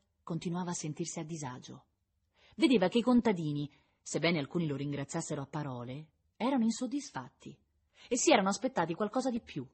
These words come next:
Risultava che si era privato di molto senza aver dato ai contadini ciò che si aspettavano.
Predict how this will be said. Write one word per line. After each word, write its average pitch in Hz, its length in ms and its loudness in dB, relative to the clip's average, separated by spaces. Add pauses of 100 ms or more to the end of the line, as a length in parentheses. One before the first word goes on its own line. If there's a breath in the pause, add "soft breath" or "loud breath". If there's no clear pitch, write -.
(840 soft breath)
Risultava 233 520 4
che 196 100 0
si 190 120 0
era 165 140 4
privato 196 360 2
di 165 80 -4
molto 294 540 0 (460)
senza 247 340 6
aver 185 160 4
dato 190 240 4
ai 156 40 0
contadini 196 460 0
ciò 202 140 -2
che 240 100 -2
si 226 100 -4
aspettavano. 135 720 -8